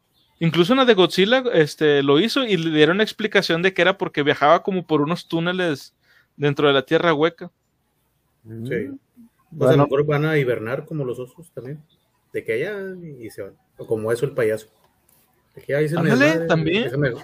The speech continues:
Speaker 2: me guardo un rato. Puede ser.
Speaker 1: ¿Cómo se
Speaker 2: Pasa
Speaker 1: llamaba el de la película ese que era como un demonio que comía cada treinta años?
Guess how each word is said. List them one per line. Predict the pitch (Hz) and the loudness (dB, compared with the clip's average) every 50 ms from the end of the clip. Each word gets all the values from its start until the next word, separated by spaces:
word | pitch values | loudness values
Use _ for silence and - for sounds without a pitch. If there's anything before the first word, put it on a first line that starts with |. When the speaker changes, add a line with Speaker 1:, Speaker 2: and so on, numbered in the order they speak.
| - - 139 | -16 -12 -8
Speaker 2:
me | 139 131 | -6 -4
guardo | 113 117 117 123 139 | 0 0 0 0 0
un | 131 | 0
rato. | - 110 101 - - _ _ _ _ _ _ _ _ _ _ _ _ _ _ _ | -2 -4 -6 -6 -12 _ _ _ _ _ _ _ _ _ _ _ _ _ _ _
Puede | - 110 95 | -14 -14 -14
ser. | - - - 165 _ _ _ _ _ _ _ _ _ _ _ _ _ _ _ _ _ _ _ _ _ _ _ _ _ _ _ _ _ _ _ _ _ - 120 | -12 -14 -16 -18 _ _ _ _ _ _ _ _ _ _ _ _ _ _ _ _ _ _ _ _ _ _ _ _ _ _ _ _ _ _ _ _ _ -8 -4
Speaker 1:
¿Cómo | 160 196 240 | -2 0 2
se | 226 | 2
Speaker 2:
Pasa | 247 226 | 2 2
Speaker 1:
llamaba | 196 202 214 240 | 4 4 2 2
el | 247 233 | 2 2
de | 226 | 2
la | 208 180 - | 0 0 -2
película | 165 156 170 170 220 214 | 0 -2 -2 -2 0 -2
ese | 214 - 226 | 0 0 0
que | 220 - | 0 2
era | 214 220 | 2 2
como | - 220 202 190 | 2 0 -2 -2
un | 190 190 | 0 0
demonio | 214 220 190 185 185 190 202 214 214 | 0 0 0 0 0 0 0 -2 -4
que | - 165 151 | -4 -6 -6
comía | - 151 139 147 160 175 | -6 -4 -2 -2 -2 0
cada | - 180 190 196 190 | 0 2 2 2 0
treinta | - 202 190 196 190 180 170 | 0 -2 -4 -4 -2 -2 -4
años? | 175 185 208 226 233 - - - | -4 -4 -6 -10 -10 -12 -18 -20